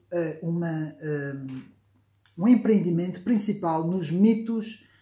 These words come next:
da vida institucional francesa. Segundo este autor, eh, o tal livro que eu vou falar, Les Deux Patries, As Duas Pátrias, escrito em mil novecentos e noventa e oito,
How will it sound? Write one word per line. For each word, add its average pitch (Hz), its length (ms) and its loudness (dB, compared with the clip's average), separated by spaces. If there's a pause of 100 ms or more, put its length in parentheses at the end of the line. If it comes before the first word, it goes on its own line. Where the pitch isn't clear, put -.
(140)
da 170 160 0
vida 208 420 0 (140)
institucional 196 1080 -4 (120)
francesa. 127 720 -8 (640)
Segundo 220 580 4
este 226 340 -2
autor, 170 560 -2 (460)
eh, 147 180 -10
o 170 80 -4
tal 202 300 2
livro 170 240 2
que - 80 -8
eu 156 60 -2
vou 165 80 -2
falar, 147 540 -6
Les 147 240 -6
Deux 247 240 0
Patries, 175 560 -4
As 139 180 -4
Duas 214 280 0
Pátrias, 160 560 -8
escrito 170 480 -8 (100)
em 139 80 -12
mil 180 160 -2
novecentos 175 360 -8
e - 20 -6
noventa 160 220 -8
e - 20 -8
oito, 151 280 -8